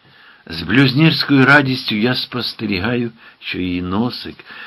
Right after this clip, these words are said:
виліплений не аж так шляхетно, а шкіра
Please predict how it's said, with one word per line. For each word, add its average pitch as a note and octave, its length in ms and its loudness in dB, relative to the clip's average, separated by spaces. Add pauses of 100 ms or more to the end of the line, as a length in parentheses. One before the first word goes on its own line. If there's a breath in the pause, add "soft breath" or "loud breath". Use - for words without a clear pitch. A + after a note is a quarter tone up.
(120)
виліплений G#2 1000 2 (220 loud breath)
не B2 200 4
аж B2+ 140 0
так C#3 240 0
шляхетно, F2 840 -4 (400 loud breath)
а G#2+ 180 4
шкіра C3 600 0